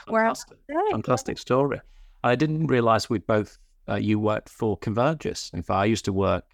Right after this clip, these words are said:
Speaker 2: for Convergys as a consultant back
Speaker 1: Oh,
Speaker 2: in,
Speaker 1: did
Speaker 2: in the
Speaker 1: you?
Speaker 2: past. Yeah, yeah. So the, the
Speaker 1: Yeah.
Speaker 2: site in Asturias in Spain, in fact. So,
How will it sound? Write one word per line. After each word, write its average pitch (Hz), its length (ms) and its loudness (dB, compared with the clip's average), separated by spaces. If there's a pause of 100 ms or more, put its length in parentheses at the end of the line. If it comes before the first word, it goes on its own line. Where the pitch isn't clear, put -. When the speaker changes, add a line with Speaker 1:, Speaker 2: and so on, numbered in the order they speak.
(180)
Speaker 2:
for - 100 -6
Convergys 95 760 -2
as 98 140 -2
a - 20 -6
consultant - 640 -2
back - 220 -6
Speaker 1:
Oh, - 60 -4
Speaker 2:
in, - 80 -6
Speaker 1:
did 466 120 -18 (300)
Speaker 2:
in 143 100 -2
the 139 80 -2
Speaker 1:
you? 262 60 -6
Speaker 2:
past. - 280 0
Yeah, 151 220 2
yeah. 147 200 2
So 123 200 -4
the, 110 220 0 (420)
the 107 80 -4
Speaker 1:
Yeah. - 60 -6
Speaker 2:
site 113 300 2
in - 100 -12
Asturias 120 600 0
in 87 80 -2
Spain, 98 420 -2 (140)
in 87 100 -8
fact. - 360 -6
So, 92 380 -4